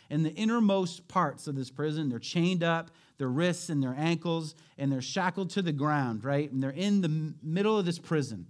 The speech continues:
And Jim left us with this verse. It said, "At about midnight," so it's very late, "at about midnight, Paul and Silas were praying, and they were singing hymns to God."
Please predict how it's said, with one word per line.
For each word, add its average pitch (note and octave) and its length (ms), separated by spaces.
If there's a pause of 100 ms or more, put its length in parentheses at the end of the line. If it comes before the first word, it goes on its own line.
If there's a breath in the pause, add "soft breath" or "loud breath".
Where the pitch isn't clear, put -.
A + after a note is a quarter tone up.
(460 soft breath)
And D3 140
Jim G3 260
left F#3+ 240
us F3 180
with D#3 140
this C#3+ 160
verse. B2+ 460 (260 soft breath)
It C#3 120
said, D3 360 (160 loud breath)
"At E3 120
about F#3+ 400
midnight," E3 540 (300 soft breath)
so - 120
it's D#3 120
very G#3 340
late, D3 340
"at C#3+ 100
about F3+ 280
midnight, E3+ 460
Paul F#3+ 380
and F3+ 180
Silas D#3+ 560
were C3+ 100
praying, D3+ 640 (240 loud breath)
and D3 140
they D#3+ 80
were D3 100
singing G3 680 (260 loud breath)
hymns F#3 420
to C#3+ 120
God." A#2+ 420